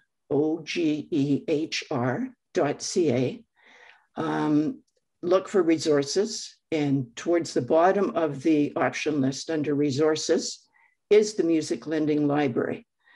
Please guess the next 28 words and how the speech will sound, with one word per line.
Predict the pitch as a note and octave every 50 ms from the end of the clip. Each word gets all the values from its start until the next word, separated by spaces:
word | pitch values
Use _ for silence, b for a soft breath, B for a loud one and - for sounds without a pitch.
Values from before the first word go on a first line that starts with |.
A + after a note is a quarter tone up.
| b b b b b b _ _ _ _ - _ _ _ _
When | E3+ E3+
you | D#3+ D3+ D3+ D3+
click | - - C4 C4+ C4 - -
there, | F#3+ F3 E3 E3+ E3+ F#3+ C4 C4 - _ _ _ _ _ _ _ _ _ _ _ _ _ _
the, | - E3 D3 D3+ A#3 - _ _ _ _ _ _ _ _ - -
look | - C#3 D#3 F#3 F#3 -
for | - G3+
the, | E3 C#3+ D#3+ D#3+ D#3 D3+ D3+
um, | C#3+ D3+ C#3 C#3 C#3+ C3+ A#2 -
paragraph, | - A3+ G#3 G#3+ - C#3 C3+ D#3+ -
a | F#3
short | D3+ - - G#3+ A3+ A3 A3
paragraph | - F#3 E3 D3 A#2+ C#3 C#3 D3 C#3+ - - _
entitled | F3 F3 - - F#3+ F3 D#3 D#3 D#3 C3 C3+
Music. | E3 E3+ D#3 D3+ D3 B2 - - - - _ b b b b b b b b b b _
At | - - - - -
the | E3 E3 E3+
end | F#3 G#3+ A#3 A3
of | G3+ D3 C#3+
this, | C#3 D#3 D#3 D#3+ - - - - - _ b b b b b _ _
the | - B2
very | D#3 E3+ F#3 F#3+ F#3
last | F3 F3 E3 E3+ E3 - -
word | E3 D#3+ D#3+ D#3+ D3+ C#3 - - -
is | E3+ C#3 C#3 C#3 -
here, | - - - - G3 F3+ E3 D3+ - - - - _
all | E3+ D3+ D3+ D3
capitalized. | - - F3+ E3 E3 - - D3+ C#3+ B2+ B2+ - - - - - -